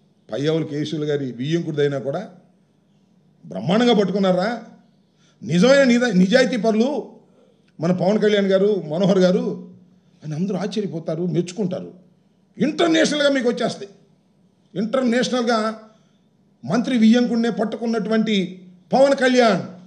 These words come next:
సిన్సియర్, సినిమాల్లోనే కాదు ఆయన హీరో,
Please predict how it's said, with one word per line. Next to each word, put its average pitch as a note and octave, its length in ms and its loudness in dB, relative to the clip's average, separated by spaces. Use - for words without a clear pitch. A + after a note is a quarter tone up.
సిన్సియర్, C#4 640 2
సినిమాల్లోనే D4+ 520 2
కాదు C4+ 240 4
ఆయన B3 420 0
హీరో, C#4 480 2